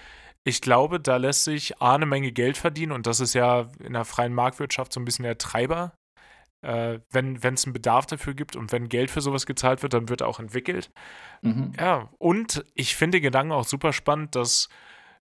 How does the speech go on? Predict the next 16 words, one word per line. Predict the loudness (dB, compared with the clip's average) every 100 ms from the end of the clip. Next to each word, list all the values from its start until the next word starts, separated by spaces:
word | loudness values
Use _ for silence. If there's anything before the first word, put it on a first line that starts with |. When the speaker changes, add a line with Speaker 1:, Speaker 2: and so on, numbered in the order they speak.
| _ _ _ _ _ _ _
Speaker 1:
ja, | -2 6 6 6
wir | 2
vielleicht | 4 6 6 4
keine, | 2 4 4 2
keine | 0 -2 0
C | 2 2
O |
zwei | 2 2 2
neutrale | 2 0 6 6 6
Fliegerei | 2 -2 2 4 4
miterleben | 2 0 2 0 0
werden, | 0 0 0
aber | -4 -2 -2
zumindest, | 0 0 0 -2 0
dass | 0 2
es, | 2 2 0